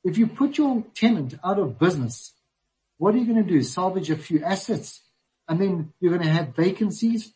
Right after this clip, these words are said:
You're gonna have to clear the property. You're gonna have to re-let it in this climate. Rather, keep your tenant close to you, negotiate, help, allow them to stay on their feet so that when they do recover, they can recoup that which you've both lost.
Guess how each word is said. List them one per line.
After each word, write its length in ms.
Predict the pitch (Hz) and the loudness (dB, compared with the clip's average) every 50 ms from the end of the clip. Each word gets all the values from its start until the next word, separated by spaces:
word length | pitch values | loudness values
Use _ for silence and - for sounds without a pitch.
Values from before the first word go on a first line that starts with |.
| _ _ _ | _ _ _
You're 80 | - 156 | -4 -4
gonna 160 | 165 165 156 | -2 -2 -2
have 80 | 156 - | -4 -6
to 60 | 147 | -10
clear 380 | - - - 175 208 226 233 | -16 -10 -4 0 2 2 4
the 120 | 226 247 233 | 2 0 -2
property. 480 | - - 208 202 - 214 214 - 214 | 0 0 0 0 2 -2 -4 -2 -4
You're 160 | 208 185 170 160 | -4 -2 -2 -2
gonna 180 | 160 160 156 | 0 0 -2
have 100 | - - | -2 -2
to 100 | 147 131 | -2 -2
re-let 680 | 127 123 131 139 170 214 247 240 220 214 202 190 202 - | -2 -2 -2 0 4 4 4 6 6 4 4 2 0 -4
it 140 | 185 - 160 | -6 -6 -6
in 160 | 147 139 147 | -6 -4 -4
this 180 | 190 190 - | -4 -6 -6
climate. 460 | - - 196 202 208 190 156 127 - - _ _ _ _ _ _ _ _ _ | -6 -2 0 2 2 2 0 -2 -6 -8 _ _ _ _ _ _ _ _ _
Rather, 760 | 151 143 143 170 214 262 277 277 247 240 180 147 131 120 - - _ _ _ _ - | -4 0 2 2 4 4 4 2 2 2 0 0 -2 -4 -8 -12 _ _ _ _ -4
keep 260 | - 262 262 220 - | 0 2 2 2 2
your 120 | 254 220 | 0 0
tenant 480 | - - - 214 202 185 165 156 - - | 0 0 -2 -2 0 0 -2 -4 -4 -6
close 360 | - 190 208 262 269 226 - | -2 0 2 4 4 2 0
to 120 | - - 185 | -2 -4 -2
you, 140 | 139 131 131 | 0 0 0
negotiate, 920 | 135 143 143 131 - 165 170 220 254 220 - - 175 151 143 - 120 - - | 0 0 -2 -2 0 0 2 2 2 0 -2 -4 -4 -4 -4 -6 -8 -6 0
help, 340 | 220 233 240 - - - - _ _ _ _ _ _ _ _ _ _ | 2 2 2 2 0 -4 -14 _ _ _ _ _ _ _ _ _ _
allow 440 | 165 156 160 170 196 220 254 269 262 | 2 4 4 4 4 4 2 0 0
them 160 | 254 247 220 | 0 0 -2
to 120 | - 202 160 | -2 -6 -8
stay 200 | - - 202 202 | -2 0 2 2
on 180 | 208 208 190 | 2 2 0
their 100 | 185 160 | -2 -6
feet 340 | - - - 240 220 180 - | -8 -4 -2 -2 -2 -2 -2
so 120 | - 196 175 | -4 -4 -2
that 220 | 165 170 165 - | -2 -2 -2 -2
when 120 | 180 165 | -2 0
they 120 | 170 170 156 | 2 0 0
do 420 | 135 120 - 165 185 247 294 285 | 0 -2 0 2 6 6 6 6
recover, 440 | 262 220 - - 170 165 151 156 156 | 6 2 0 -2 -2 -2 0 -2 0
they 140 | 143 156 156 | 0 -2 -2
can 240 | - - 175 165 160 | -2 -4 -4 -2 -2
recoup 440 | 165 156 - - 240 240 - - | -4 -6 -2 2 2 2 2 2
that 260 | - 160 180 175 - - | -2 -4 -4 -4 -6 -8
which 180 | 170 - - | -10 -8 -8
you've 180 | 175 147 123 113 | -8 -8 -6 0
both 320 | 175 214 254 233 - - | 0 2 2 0 -2 -6
lost. 360 | 127 - - - - - - | -10 -10 -10 -12 -18 -20 -20